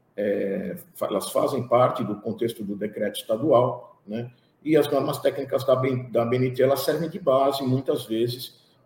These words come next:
para as instruções técnicas do Corpo de Bombeiros, que não são a transcrição da A B N T, elas são diferentes,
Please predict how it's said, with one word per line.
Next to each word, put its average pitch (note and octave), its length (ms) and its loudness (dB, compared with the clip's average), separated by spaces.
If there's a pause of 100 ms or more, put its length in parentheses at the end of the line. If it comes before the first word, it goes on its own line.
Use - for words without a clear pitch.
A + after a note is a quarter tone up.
para C#3 400 4
as B2+ 240 -2
instruções C3+ 580 -6
técnicas B2 540 0
do B2 100 -8
Corpo A#2+ 280 0
de B2 60 -6
Bombeiros, B2 440 4
que - 160 -8
não F3 240 4
são D#3+ 480 0 (300)
a B2+ 80 2
transcrição C3+ 1000 0
da B2 160 2
A B2+ 40 4
B B2 120 2
N B2 160 2
T, - 240 -6 (440)
elas - 220 -4
são A2+ 180 -2
diferentes, A#2 720 -4